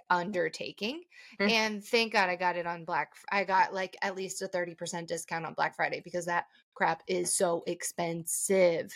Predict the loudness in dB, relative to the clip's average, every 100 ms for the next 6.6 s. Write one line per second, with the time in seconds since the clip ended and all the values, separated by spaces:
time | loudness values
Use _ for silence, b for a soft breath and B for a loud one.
0 | -4 0 2 0 2 2 0 -6 _ _
1 | 0 4 6 6 4 2 0 -2 -8 _
2 | _ _ _ _ _ _ 0 2 4 2
3 | 6 6 6 2 0 -2 0 0 0 0
4 | -2 0 0 2 0 0 -6 -6 -6 -8
5 | -8 -6 -4 -6 -8 -10 -6 -6 -6 6
6 | 8 10 10 8 6 6